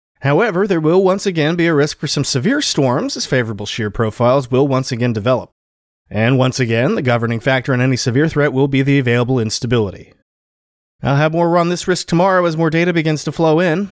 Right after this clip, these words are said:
but right now it does not look nearly as capable of as widespread of an impact as we saw on Tuesday,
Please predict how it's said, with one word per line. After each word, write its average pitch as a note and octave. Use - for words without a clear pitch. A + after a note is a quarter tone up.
but D3
right D#3
now D3
it C#3
does C3
not D3
look C#3+
nearly F#3
as C3
capable B2
of A2
as G2+
widespread G#2+
of A#3+
an G#3
impact E3
as C#3
we C#3
saw C#3
on B2+
Tuesday, B2